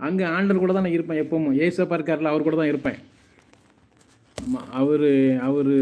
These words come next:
இருக்காருல்ல, அவரு கூட இருப்பேன் எப்பவும், அவரு கூட தான் இருப்பேன். So,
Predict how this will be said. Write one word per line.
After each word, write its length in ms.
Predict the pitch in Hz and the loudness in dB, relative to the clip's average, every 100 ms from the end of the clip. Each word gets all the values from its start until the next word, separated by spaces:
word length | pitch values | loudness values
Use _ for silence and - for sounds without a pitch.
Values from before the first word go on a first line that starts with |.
| 131 | 2
இருக்காருல்ல, 460 | 131 165 160 170 175 151 | 2 -2 0 0 0 -2
அவரு 160 | 123 143 139 | -2 -2 0
கூட 100 | 143 | 0
இருப்பேன் 240 | 131 135 127 | -2 -2 -4
எப்பவும், 320 | 123 156 156 139 | -2 -4 -2 0
அவரு 120 | 131 | 0
கூட 80 | 131 | 0
தான் 100 | 135 123 | -2 -4
இருப்பேன். 240 | - 101 - _ _ _ _ _ _ _ _ _ | -8 -18 -20 _ _ _ _ _ _ _ _ _
So, 60 | _ | _